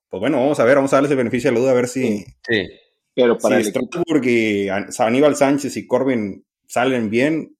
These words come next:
Speaker 1: creo que sí pueden hacer una poquita de pelea. No van a llegar a,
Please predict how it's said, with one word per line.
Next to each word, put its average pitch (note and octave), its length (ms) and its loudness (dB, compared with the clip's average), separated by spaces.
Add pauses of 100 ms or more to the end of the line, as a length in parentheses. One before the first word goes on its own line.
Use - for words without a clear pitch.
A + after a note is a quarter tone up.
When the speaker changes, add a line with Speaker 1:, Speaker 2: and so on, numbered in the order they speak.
(280)
Speaker 1:
creo A2 240 -2
que A2+ 80 -6
sí G#2+ 160 -6
pueden G#2 460 -4
hacer G#2+ 260 -6
una G#2 240 -8
poquita A2 340 -8
de - 60 -8
pelea. B2 180 -2
No D#3 220 2
van D3 160 2
a C3+ 40 2
llegar A#2 300 2
a, G#2+ 200 -2